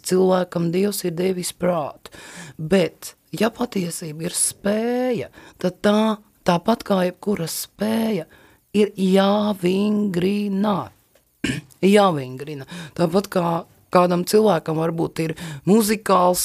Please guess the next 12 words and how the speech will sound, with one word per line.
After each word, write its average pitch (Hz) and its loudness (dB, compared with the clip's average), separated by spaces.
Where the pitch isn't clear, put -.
spējas, 202 -2
ja 190 -2
viņš 226 -2
tās 165 -2
nevingrinās, 165 0
nespēlēs 170 -2
to 156 -2
violu, 180 -2
viņš 226 -4
jau 165 -2
nebūs 156 -4
violnieks. 117 -10